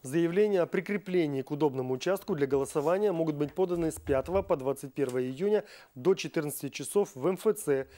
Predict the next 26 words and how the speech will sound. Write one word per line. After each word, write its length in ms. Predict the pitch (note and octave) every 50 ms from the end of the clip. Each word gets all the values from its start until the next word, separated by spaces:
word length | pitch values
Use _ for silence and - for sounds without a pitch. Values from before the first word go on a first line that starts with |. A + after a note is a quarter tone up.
| - - - -
территориальную 640 | - F3+ F3 - G3+ E3 E3+ F3 F3 F3 E3+ E3+ D#3
комиссию 500 | - E3 E3 E3+ E3+ D#3+ - D#3 D#3 C#3+
или 200 | B2+ D#3+ D#3 D3+
с 80 | C#3
помощью 340 | - - D#3 C#3+ C3+ - C#3+
портала 440 | - - C#3 C3 - F#3+ F#3+ F#3 E3
госуслуги, 640 | D3+ D3+ E3+ - - E3+ - - C3+ C3 B2 B2 B2
а 80 | A#2
также 380 | A2+ - F3+ F#3+ F#3+ F#3 G3 - - - - - -
шестнадцатого 520 | - - G#3 - - G3 F#3 E3 - F#3 E3+
по 140 | F#3 F3+
двадцать 340 | D#3 E3 F#3 F3+ - D#3+ D3
первое 400 | - E3+ D3 C3 B2+ C3 B2+ C3
июня 360 | C3 B2+ C3+ E3 F#3+ G3+ G#3
до 180 | F3 A#2+ - C#3+
четырнадцати 500 | C3 - - - E3 E3 D#3 - F#3 F3
часов 300 | D3+ - - E3 C#3+ -
местного 300 | D#3 C#3+ B2 - C#3 C3
времени 420 | B2+ D3 F#3 G3+ G#3+ G#3+ G3+ F3+ - - - - -
в 60 | E3+
участковую 540 | A3+ G3+ - E3 - - E3+ E3 D#3 D3 C3+
комиссию. 520 | - B2+ A#2+ A#2+ A#2+ - - B2 A2+ A2+ - - - - - - - -
Ключевой 380 | - E3 F3 D3+ - E3+ F3 E3+
приоритет: 480 | - D#3+ D#3+ D#3+ D#3 E3 D3+ F#3 F3
безопасность 680 | D3+ C#3+ D#3 D3+ D#3+ D#3 - F3+ E3+ - - F3 D#3+ D#3+
граждан. 500 | D#3+ F#3+ G3 F#3 D3+ - - A2+ A2